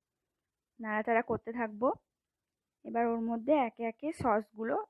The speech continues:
অ্যাড করব। প্রথমে আমি দেব টমেটো কেচাপ, তারপরে গ্রিন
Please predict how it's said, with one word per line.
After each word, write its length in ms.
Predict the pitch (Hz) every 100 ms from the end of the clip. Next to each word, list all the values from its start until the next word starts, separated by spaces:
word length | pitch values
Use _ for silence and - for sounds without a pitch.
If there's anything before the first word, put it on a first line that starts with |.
| -
অ্যাড 180 | 220 214 -
করব। 360 | 180 - - - _ _ _ _ _ _ _ _ _ _ _ _ _ _ _ _ _ _ _ _ _ _ _ _ _ _ _ _ _ _ _ -
প্রথমে 340 | 214 240 240
আমি 180 | 240 240
দেব 260 | 240 226 254
টমেটো 380 | 254 202 214 240
কেচাপ, 420 | 233 214 262 311 _ _ _ _ _ _ _ _ _ _ _ _ _ _ _ _ _ _ -
তারপরে 520 | 220 - 214 208 214
গ্রিন 380 | 196 208 202